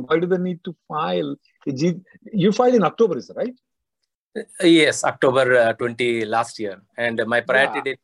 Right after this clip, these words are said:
Speaker 2: twenty eleven, October twenty eleven.
Speaker 1: Uh, which service center is this?
Speaker 2: Uh, Texas. And ano-
Speaker 1: Come on. They don't know what they're doing.
Speaker 2: Yeah,
Speaker 1: They don't
Speaker 2: another
Speaker 1: know what
Speaker 2: thing,
Speaker 1: they're doing.
Speaker 2: another thing is I did not, uh, I'm working for the same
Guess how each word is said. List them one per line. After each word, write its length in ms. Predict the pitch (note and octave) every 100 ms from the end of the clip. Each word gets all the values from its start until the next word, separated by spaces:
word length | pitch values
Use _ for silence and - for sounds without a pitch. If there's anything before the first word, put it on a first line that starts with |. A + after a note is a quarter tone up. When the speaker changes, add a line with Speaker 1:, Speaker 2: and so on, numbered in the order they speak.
| _ -
Speaker 2:
twenty 200 | B2+ B2+
eleven, 300 | A#2 G#2+ F#2 _ -
October 260 | - B2 A2
twenty 260 | A2 G#2+ G2+
eleven. 240 | G2 F2 - _ _ _ _ _ -
Speaker 1:
Uh, 80 | G#3+ F3
which 160 | A3+
service 340 | - G#3+ G3+ G3
center 280 | F#3 E3+ D3
is 160 | G2
this? 380 | G#2 - - - _ _ _ _ -
Speaker 2:
Uh, 140 | B2+
Texas. 580 | B2+ A#2+ - G#2+ F#2+ - _ _ _ _ _ -
And 180 | C#3 C#3
ano- 220 | C3+ D#3
Speaker 1:
Come 400 | E3 D3 F#2+ G2+
on. 240 | F2+ F#2 _ _ _ _ _
They 80 | G3+
don't 160 | B3 G#3
know 140 | D3+ A2+ D3
what 200 | A#3 -
they're 240 | A3+ F3+ D#3
doing. 160 | G#2+ - _ _ _ _ _ - - -
Speaker 2:
Yeah, 220 | F3+ E3
Speaker 1:
They 80 | D#3+
don't 80 | F#3
Speaker 2:
another 120 | F#3
Speaker 1:
know 40 | D3
what 160 | F#3+
Speaker 2:
thing, 80 | E3
Speaker 1:
they're 160 | C3 A2+
doing. 120 | F#2+ _ _ _ _ _ -
Speaker 2:
another 340 | E3 F3+ F3+ F3+
thing 160 | F3+ F3
is 140 | E3+
I 120 | E3
did 200 | D3+ D3 D3
not, 200 | E3 E3 _
uh, 340 | D3+ C#3+ C3+ C#3
I'm 380 | C#3 C#3+ E3 D#3
working 320 | C#3+ D3 E3
for 120 | D3+
the 120 | D3 C3+
same 300 | - D3